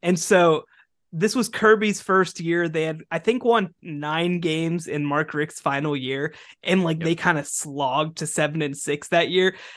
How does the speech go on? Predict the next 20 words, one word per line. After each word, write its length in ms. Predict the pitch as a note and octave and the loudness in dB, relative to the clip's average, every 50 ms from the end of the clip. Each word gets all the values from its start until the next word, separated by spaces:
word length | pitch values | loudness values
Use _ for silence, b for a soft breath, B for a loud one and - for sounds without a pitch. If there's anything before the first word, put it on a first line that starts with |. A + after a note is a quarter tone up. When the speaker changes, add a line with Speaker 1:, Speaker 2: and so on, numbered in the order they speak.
| B | B
Speaker 1:
and 100 | - C4 | 2 4
then 80 | C#4+ C4 | 4 6
the 80 | A#3 | 6
next 220 | G#3 F#3+ E3+ E3 - | 6 6 4 2 2
year 100 | F3+ D#3+ | 0 0
they 100 | D3 D3 | 0 -2
were 120 | D3+ D3+ | -6 -6
just, 240 | F#3+ D#3 C#3+ - - | -8 -8 -8 -8 -6
like, 180 | C#3 C3 - - | -6 -4 -2 0
you 80 | D4 | 0
know, 160 | B3+ D#3+ C#3 - _ _ _ - | 0 0 -2 -8 _ _ _ -6
in 100 | - E4+ | 0 4
the 80 | D#4+ | 4
national 300 | A#3+ G3 F3+ - - C#3+ | 6 6 6 4 0 -2
title 260 | - C3+ C3+ C#3 D3 D#3 | -2 -6 -6 -6 -6 -8
<laughs> 0 | |
game 120 | - - - - - - - - B3+ A#3 | -10 -10 -10 -6 -6 -4 -2 0 2 2
Speaker 2:
We're 120 | A3+ A3 | 2 2
Speaker 1:
because, 240 | - - - B3 - | 2 0 0 0 0
Speaker 2:
Georgia. 180 | - - - | 0 -4 -6